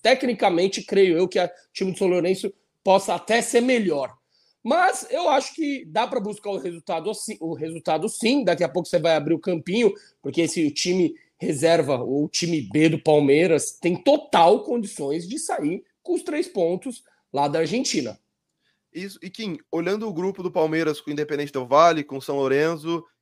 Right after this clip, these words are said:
Speaker 2: e com o Liverpool do Uruguai, você acha que, pelo contexto, essa pode ser a partida mais difícil do Palmeiras na fase de grupos da Libertadores?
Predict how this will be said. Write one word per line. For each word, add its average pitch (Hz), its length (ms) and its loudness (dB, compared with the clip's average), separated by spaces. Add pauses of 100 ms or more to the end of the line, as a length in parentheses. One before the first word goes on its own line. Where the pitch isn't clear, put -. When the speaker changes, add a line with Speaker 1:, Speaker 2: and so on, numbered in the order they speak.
(120)
Speaker 2:
e 143 80 -6
com 160 160 -8
o - 20 -2
Liverpool 160 380 -4
do 147 80 -4
Uruguai, 135 460 2 (360)
você 131 280 -4
acha 196 260 4
que, 190 100 -20
pelo 190 240 0
contexto, 185 720 0
essa 170 220 -2
pode 175 220 -2
ser 165 80 -2
a 147 40 -2
partida 143 380 -4
mais 151 220 -2
difícil 170 420 -10
do 147 80 -4
Palmeiras 139 420 -2
na 127 160 -4
fase 123 200 -4
de 120 80 -12
grupos 139 240 -8
da 131 80 0
Libertadores? 127 840 -2